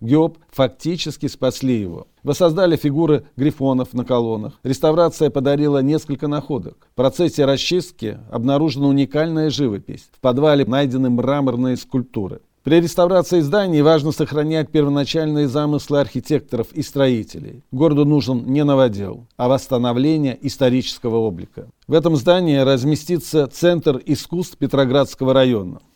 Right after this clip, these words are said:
С уполномоченным по правам человека в Санкт-Петербурге Александром Шишловым обсудили вопросы социальной защиты горожан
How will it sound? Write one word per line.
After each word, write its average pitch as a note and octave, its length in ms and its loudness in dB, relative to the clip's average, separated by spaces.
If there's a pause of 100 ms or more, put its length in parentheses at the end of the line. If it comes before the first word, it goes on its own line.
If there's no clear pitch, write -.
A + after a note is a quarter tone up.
(200)
С - 100 -8
уполномоченным F3+ 720 0
по D#3 100 2
правам D#3+ 600 2
человека D#3 560 2
в - 40 -10
Санкт-Петербурге D3 800 0
Александром C3 580 0
Шишловым C#3+ 680 -4
обсудили D3+ 500 0
вопросы C#3+ 520 0
социальной D3 420 -2
защиты C3 420 -4
горожан A2+ 600 -2